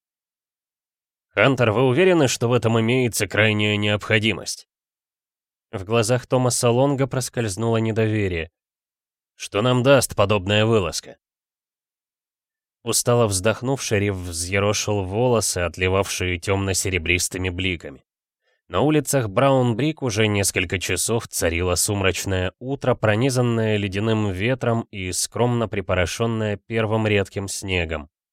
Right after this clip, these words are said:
Лицо Лонга казалось непривычно поникшим и даже обескураженным. В его тяжёлые мысли то и дело врывался больно колющий вопрос: как продолжать поиски исчезнувшей девушки в лесу,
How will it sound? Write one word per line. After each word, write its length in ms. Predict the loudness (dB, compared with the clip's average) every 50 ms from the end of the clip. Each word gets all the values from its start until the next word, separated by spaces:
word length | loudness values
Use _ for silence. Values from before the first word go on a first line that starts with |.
| _ _ _ _ _ _ _ _ _ _ _ _
Лицо 420 | -4 -2 -2 -2 0 0 0 2 2
Лонга 380 | 2 2 2 0 0 -2 -4
казалось 560 | -2 -2 -2 0 0 0 0 0 0 -2 -2
непривычно 640 | -4 -6 -4 -2 -2 0 0 -2 -4 -4 -6 -6 -6
поникшим 720 | 0 0 0 0 2 0 -2 -2 -4 -6 -6 -6 -6 -8 -10
и 180 | -12 -10 -10 -10
даже 400 | -6 -2 -2 -2 0 0 -2 -2
обескураженным. 960 | -2 -4 -4 -6 -6 -6 -6 -4 0 2 2 2 0 -2 -6 -10 -12 -16 -20 _ _ _ _ _ _ _ _ _ _ _
В 60 | -18 -8
его 220 | -6 -2 -2 -2
тяжёлые 540 | -2 -2 -2 0 0 2 2 4 4 4 4
мысли 400 | 2 2 0 0 0 0 0 -2
то 180 | 0 0 0
и 140 | 0 0 0
дело 380 | -2 -2 0 2 4 4 4 4
врывался 580 | 4 2 2 2 4 2 2 2 2 0 -2
больно 380 | -4 -2 -2 -2 -2 0 -2 -4
колющий 580 | -6 _ -8 -8 -8 -8 -10 -10 -6 -2 -2 0
вопрос: 580 | 2 0 0 2 2 4 4 4 2 -2 -4 -10 -16 _ _ _ _ _ _ _ _ _
как 280 | -4 -4 -4 -4 -8 -6
продолжать 760 | -4 -4 0 2 4 4 4 2 2 2 0 0 -2 -4 -6
поиски 580 | _ -2 0 0 0 -2 -4 -6 -6 -10 -12 -12
исчезнувшей 880 | -12 -12 -12 -10 -6 -2 -2 -2 0 -2 -4 -4 -4 -6 -6 -6 -6
девушки 480 | -4 -4 -2 -2 -2 -4 -6 -4 -2 -4
в 120 | -2 -2
лесу, 420 | -2 -2 -2 -4 -4 -4 -6 -6